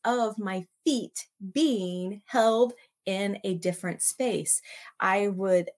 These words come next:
over the last several, several years, my feet have been, um, cramping really badly. And it was starting to get to the point where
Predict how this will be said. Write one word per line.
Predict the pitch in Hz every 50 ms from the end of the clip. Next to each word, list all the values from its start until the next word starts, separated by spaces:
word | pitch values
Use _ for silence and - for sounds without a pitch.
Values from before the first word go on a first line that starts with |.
| _ -
over | 196 202 185 185 190 180
the | 170 170
last | 165 170 160 165 170 - - -
several, | - 240 226 202 190 180 170 170
several | - - 170 165 175 - - _ _ -
years, | 208 214 233 240 240 240 240 240 - - - - - _ -
my | 202 196 185 180 175
feet | - - - - - 220 233 233 - - - _ -
have | 233 214 202 185 170
been, | - 196 190 180 175 170 175 170 - - -
um, | 185 180 180 175 170 165 170 - - _ -
cramping | - - - - 196 196 208 208 208 262 247 247 240 220 190 180
really | 196 202 208 208 208 202 185
badly. | 170 175 175 185 202 208 202 233 240 247 240 214
And | 196 185
it | 170
was | - 185 -
starting | - - 202 190 190 196 196
to | -
get | - 190 -
to | -
the | 190
point | 185 - - 190 190 190 180 - 185
where | 196 185 180 175 180 180